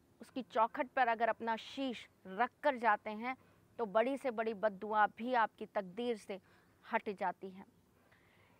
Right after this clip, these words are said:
ईश्वर का आशीर्वाद अगर मिले तो बड़े से बड़ा श्राप भी कटता है। और इंसान को तारने बार बार अवतार लेकर ईश्वर तो आए ही हैं धरती पर,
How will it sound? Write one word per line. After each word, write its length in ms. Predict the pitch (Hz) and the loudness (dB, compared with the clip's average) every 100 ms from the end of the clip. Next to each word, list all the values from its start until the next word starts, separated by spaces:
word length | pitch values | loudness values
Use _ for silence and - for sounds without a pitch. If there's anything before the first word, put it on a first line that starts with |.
| - | -2
ईश्वर 340 | 262 - 330 | 0 6 8
का 120 | 320 277 | 12 10
आशीर्वाद 580 | 247 - 240 262 277 | 10 2 8 10 10
अगर 200 | 277 262 | 4 0
मिले 340 | 254 233 226 202 - - | -2 -2 -4 -6 -10 -6
तो 80 | 226 | 2
बड़े 260 | 214 247 | 4 4
से 140 | - 240 | 0 0
बड़ा 260 | 220 226 226 | 2 2 0
श्राप 360 | - 233 226 | 4 8 8
भी 160 | 190 220 | 6 -4
कटता 360 | 214 190 - 190 | -4 -4 -2 -2
है। 180 | 190 - _ | -4 -16 _
और 160 | 208 202 - - - - - | -2 -2 -8 -20 -20 -20 -2
इंसान 560 | 240 233 - 254 285 294 | 2 2 4 6 6 4
को 140 | 262 | 0
तारने 560 | - 226 220 254 262 240 | 4 8 10 8 2 -2
बार 380 | 180 208 240 247 | 6 10 10 8
बार 300 | 185 233 262 | 10 12 12
अवतार 420 | 240 - 226 226 | 8 4 6 6
लेकर 360 | 220 214 240 226 | 4 -2 -2 -2
ईश्वर 360 | 220 - 240 233 | -4 -2 -2 0
तो 140 | 240 | 2
आए 240 | 208 196 | 4 4
ही 120 | 214 214 | 2 -4
हैं 200 | 240 233 | -6 -4
धरती 360 | 208 196 202 180 | -6 -8 -14 -12
पर, 100 | 180 | -12